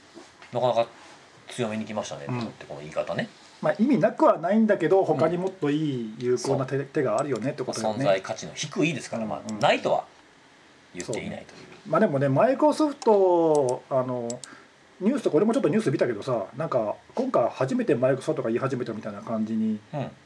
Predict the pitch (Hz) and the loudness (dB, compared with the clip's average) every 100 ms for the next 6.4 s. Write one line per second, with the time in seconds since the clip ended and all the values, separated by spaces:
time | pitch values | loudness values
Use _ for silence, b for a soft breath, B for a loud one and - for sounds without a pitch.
0 | - 123 127 131 127 110 101 - 104 147 | -12 -6 0 2 2 0 -2 -10 -2 0
1 | 127 107 - 127 170 262 294 269 277 - | 2 -2 -6 -2 0 0 0 0 2 2
2 | 147 117 131 220 302 160 110 120 123 131 | 2 0 0 4 4 4 -2 -4 -2 0
3 | 117 92 - - - - - - 147 147 | 0 -6 -14 -20 -20 -20 -20 -12 -10 -2
4 | 254 208 113 143 180 202 208 202 165 160 | 0 2 2 2 4 4 4 2 2 2
5 | 185 202 208 220 185 156 - - - 107 | 2 2 4 4 4 0 -4 -8 -8 -6
6 | 123 - 87 | -6 -2 -4